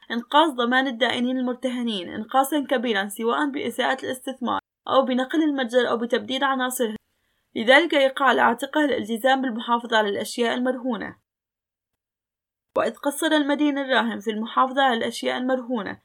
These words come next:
فإنه يتعرض لسقوط الأجل بسبب إضعاف التأمينات تطبيقًا للقواعد العامة، أو بالمقابل يحق للدائن المرتهن أن يتخذ ما يلزم من الوسائل الاحتياطية، كأن يطلب تعيين حارس للمحافظة على المتجر المرهون،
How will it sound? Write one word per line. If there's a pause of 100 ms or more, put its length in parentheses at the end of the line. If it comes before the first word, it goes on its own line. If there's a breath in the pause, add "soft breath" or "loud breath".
(160)
فإنه
يتعرض
لسقوط
الأجل
بسبب
إضعاف
التأمينات
تطبيقًا
للقواعد
العامة، (800)
أو
بالمقابل
يحق
للدائن
المرتهن
أن
يتخذ
ما
يلزم
من
الوسائل
الاحتياطية، (720)
كأن
يطلب
تعيين
حارس
للمحافظة
على
المتجر
المرهون،